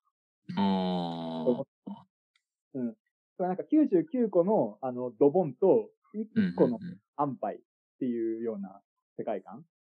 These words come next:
Speaker 1: うん、うん、うん、うん、うん、うん、うん。
Speaker 2: で、で、そういう、そういう世界観を前提してるかどうかわからない。瑛太がそういう世界観を前提してるかどうかわかんないんだけど、
Speaker 1: うん。
Speaker 2: あの、あ、もしそうだとしたら、こういうことが言えるんじゃないかなと俺は思っていて、それ何かっていうと、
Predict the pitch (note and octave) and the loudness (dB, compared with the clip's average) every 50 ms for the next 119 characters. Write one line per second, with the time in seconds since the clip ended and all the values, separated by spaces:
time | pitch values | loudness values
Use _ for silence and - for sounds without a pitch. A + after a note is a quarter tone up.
0 | _ _ _ _ _ _ _ _ - B2 A#2+ G#2+ G2+ G#2 G#2+ G2+ G2 G2 G2+ G2+ | _ _ _ _ _ _ _ _ -6 -2 -2 -2 -2 -2 -2 0 0 2 2 2
1 | F#2+ F#2+ G2 F#2+ F#2 F#2 F#2 F2+ F2+ F#2 F2 F2 - - F2 - - - C#4 B3+ | 2 2 2 2 2 2 0 -2 -2 -4 -6 -6 -6 -8 -10 -8 -2 4 4 4
2 | G3+ F#3+ G#3+ A#3 D4 C#4 A3 G3 G3+ - D#4 E4 E4+ E4 E4+ D#4+ D4+ _ _ _ | 4 4 0 -4 0 0 0 0 -2 -6 -4 -4 -2 -2 -4 -4 -8 _ _ _
3 | - - E4 F4 F4 E4+ F4 F4 E4+ - D4+ E4+ D#4+ D#4+ C#4+ - G#3+ G#3 F3+ F#3+ | -6 -4 -4 -2 -2 -4 -4 -4 -4 -4 -2 -2 -2 -2 0 0 -2 0 0 0
4 | B3 C4+ - C4+ C4+ C#4+ - C#4 C#4 C4+ G#3 F3 E3 F#3 F#3+ F#3 - B2+ B2 C#3 | 0 -2 -2 -4 -4 -4 -4 -6 -2 0 0 2 2 2 0 2 0 0 0 0
5 | C#3+ - B3+ B3+ G#3 C#3+ - D#3+ F3+ - E3+ D3 C#3+ - G3+ G3+ F#3+ F#3 F#3+ G3+ | -2 -2 -2 -2 -2 -2 0 -2 0 0 0 0 0 2 0 2 2 0 -2 -4
6 | - _ _ _ _ _ - F#3+ G3 G#3 A3 G#3 E3+ C#3+ C3+ D#3+ F3 - F#3+ G3 | -8 _ _ _ _ _ -10 -8 -6 -4 -4 -2 -2 -2 -4 -4 -4 -4 -4 -2
7 | G#3 - D#3 D3 C#3 G#2 A2+ C#3 D3+ - B3 A3+ F#3+ D#3+ C3 A#2+ A#2+ B2+ D#3 C3 | -2 -2 0 -2 -2 -2 -4 -6 -6 -6 -6 -6 -4 -2 -2 -2 -2 -2 -2 -2
8 | A2+ G#2 - _ _ _ _ - - G3 - - E3+ D3+ D3+ D3+ - _ _ _ | -2 -4 -6 _ _ _ _ -2 0 0 0 -2 -6 -8 -8 -10 -12 _ _ _
9 | _ _ _ _ _ _ _ _ _ _ _ - B3+ B3 - B3+ C#4 G#4 A#4+ - | _ _ _ _ _ _ _ _ _ _ _ -12 -12 -12 -8 -4 -2 0 2 2
10 | F4 - C#4 B3+ A#3 G#3+ G3 F#3 F#3 - G3 F#3+ F#3+ F#3 E3+ D3+ - - C4 C#4 | 2 2 2 2 2 4 2 0 0 0 2 4 4 4 4 2 2 0 0 0
11 | C#4 C4+ C4+ C4 B3 C4 B3+ B3+ B3 G3+ D3+ D#3 D#3+ F3 F#3+ D#3+ D3 C#3+ C#3+ C3+ | 0 0 -2 -2 0 0 0 0 2 2 2 2 2 0 0 -2 -2 -2 -2 -2
12 | C3+ C3+ C#3 D3 C#3+ - B2+ C3 B2+ B2+ C3 C#3+ C#3+ - A#2+ A#2 B2 - G3+ F#3 | -4 -2 -2 -2 -2 0 0 0 0 0 -2 -2 -4 -4 -4 -4 -4 -4 -4 -2
13 | A#3+ B3 G#3+ - A#2 A2+ _ - A#2 A2 - - F3 D3 B2 G2+ - | -2 -2 -2 -2 -4 -6 _ -10 -12 -8 -2 2 4 4 4 2 -2